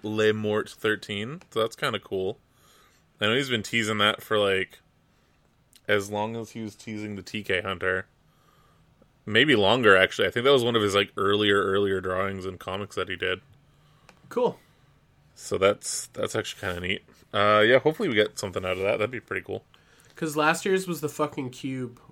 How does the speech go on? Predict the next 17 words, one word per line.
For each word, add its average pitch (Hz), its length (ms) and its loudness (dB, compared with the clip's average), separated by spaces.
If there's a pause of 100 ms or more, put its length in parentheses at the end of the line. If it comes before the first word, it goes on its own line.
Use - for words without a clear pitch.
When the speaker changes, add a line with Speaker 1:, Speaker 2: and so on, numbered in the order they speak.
Speaker 2:
with 123 280 -10 (120)
treads 113 640 -8
that 113 180 -12
was 139 200 -6
Speaker 1:
Yeah. 190 380 12
Speaker 2:
just, - 100 -12 (640)
that 127 140 -6
Speaker 1:
Vroom 135 40 -10 (220)
Speaker 2:
triggered - 20 -4
Speaker 1:
vroom 113 160 2
Speaker 2:
me. 107 40 -4
Speaker 1:
squares. 107 640 -4 (520)
Yeah, 123 140 4
Speaker 2:
Yeah. 127 120 6
Speaker 1:
you 165 80 4
were 156 120 2
mad. 101 460 0